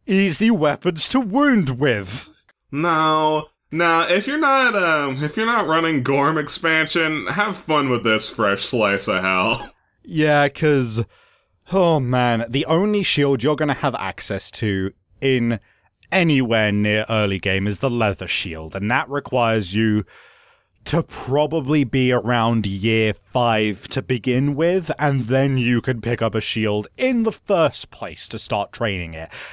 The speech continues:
Speaker 1: And that shield is an eight plus to hit, and has, what, one strength?
Speaker 2: Yeah, something, something like that. Something bad.
Speaker 1: So,
Speaker 2: It's,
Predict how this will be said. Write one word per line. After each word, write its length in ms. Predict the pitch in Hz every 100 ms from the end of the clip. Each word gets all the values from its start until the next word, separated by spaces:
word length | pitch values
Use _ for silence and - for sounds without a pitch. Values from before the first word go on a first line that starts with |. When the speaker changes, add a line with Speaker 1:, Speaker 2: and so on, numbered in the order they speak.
| - -
Speaker 1:
And 360 | 285 269 240
that 240 | 277 - -
shield 560 | - 120 104 107 135
is 120 | 190
an 120 | 208 226
eight 160 | -
plus 300 | - 220 -
to 140 | 226 220
hit, 300 | 175 127 - _ _ _ -
and 140 | 190
has, 260 | 196 196 165 160 _ -
what, 340 | 131 143 -
one 480 | 92 92 117 156 170
strength? 720 | - - 190 240 - - - _ _ _ _ - -
Speaker 2:
Yeah, 440 | 123 110 104 98
something, 580 | 92 110 95 87 85 78 -
something 400 | - 117 82 78
like 220 | 78 76
that. 500 | 180 82 80 73 -
Something 400 | - - 82 80
bad. 580 | 80 82 82 80 78 - _ _ -
Speaker 1:
So, 380 | - 254 226 208
Speaker 2:
It's, 540 | 202 - - -